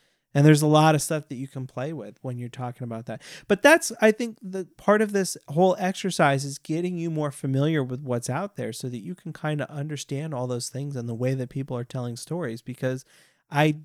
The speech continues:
do see in you that you have, like, an, a natural inclination to take those things in and, and work with them and play with them.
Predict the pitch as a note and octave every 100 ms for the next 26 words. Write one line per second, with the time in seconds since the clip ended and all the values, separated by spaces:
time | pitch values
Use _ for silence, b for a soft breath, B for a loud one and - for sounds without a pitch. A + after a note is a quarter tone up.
0 | - F3 A3 A#3 A3 F#3 - F#3 F3 E3
1 | - D3+ E3+ C#3 B2 B2 A2 C3+ A#2+ C3+
2 | C3+ C3 C3 B2 B2 - C3 B2+ B2 B2
3 | C3 A#2+ B2 A#2+ A#2+ A#2 A#2+ A#2+ - B2
4 | A#2 A#2+ A#2 A#2+ A2+ A2 B2 B2+ A#2 -
5 | B2 A2+ A2 A2+ - A2+ A#2 B2 C3 A#2+
6 | A#2 A2 G#2+ - F#3+ C4+ B2 G#2+